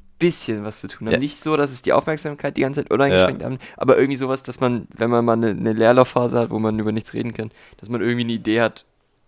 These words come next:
Speaker 1: so, was
Speaker 2: Ja,
Speaker 1: man
Speaker 2: ich
Speaker 1: da
Speaker 2: find,
Speaker 1: macht.
Speaker 2: ich finde auch, ein bisschen
Speaker 1: Und
Speaker 2: in
Speaker 1: nicht
Speaker 2: Bewegung muss
Speaker 1: irgendwie
Speaker 2: vielleicht sein, genau.
Speaker 1: Genau. Bewegung, sehr gut. Äh, und um das alles zu kombinieren, en-, ähm, schlage ich euch Folgendes vor.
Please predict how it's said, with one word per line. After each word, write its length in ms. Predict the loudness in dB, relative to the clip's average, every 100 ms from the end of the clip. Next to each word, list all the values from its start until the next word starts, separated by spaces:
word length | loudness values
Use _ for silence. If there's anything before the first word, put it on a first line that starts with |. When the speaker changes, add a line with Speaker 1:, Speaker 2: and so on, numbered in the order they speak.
| _ _
Speaker 1:
so, 300 | -8 -8 -12 _ _
was 60 | 4
Speaker 2:
Ja, 100 | 8
Speaker 1:
man 80 | 8
Speaker 2:
ich 80 | 6
Speaker 1:
da 60 | 2
Speaker 2:
find, 100 | 0
Speaker 1:
macht. 320 | -2 -6 -18 _
Speaker 2:
ich 140 | -12 -6
finde 200 | 2 6
auch, 160 | 6
ein 60 | 4
bisschen 240 | -2 0 2
Speaker 1:
Und 80 |
Speaker 2:
in 60 | 4
Speaker 1:
nicht 100 | 6
Speaker 2:
Bewegung 300 | 6 6 4
muss 140 | 2 0
Speaker 1:
irgendwie 180 | 0 2
Speaker 2:
vielleicht 260 | 2 2
sein, 380 | 0 2 2 -4
genau. 460 | -10 -10 -8 -8 -10 -12 _ _
Speaker 1:
Genau. 320 | -4 -4 -6 -10 _ _ _
Bewegung, 440 | -4 0 2 0
sehr 220 | 0 0 -2
gut. 200 | -4 -10
Äh, 380 | -4 -2 -2 -6 -10 -20 -20 _ _ _ _ _ _ _ _
und 220 | -4 -2
um 140 | 0
das 200 | 4 4
alles 240 | 4 2 0
zu 80 | -2
kombinieren, 720 | 0 2 4 6 6 6 -2 -10
en-, 220 | -8 -6
ähm, 360 | -4 -4 -4 -8
schlage 260 | -2 0
ich 100 | 0
euch 100 | -4
Folgendes 360 | 2 4 4 -2
vor. 260 | -8 -12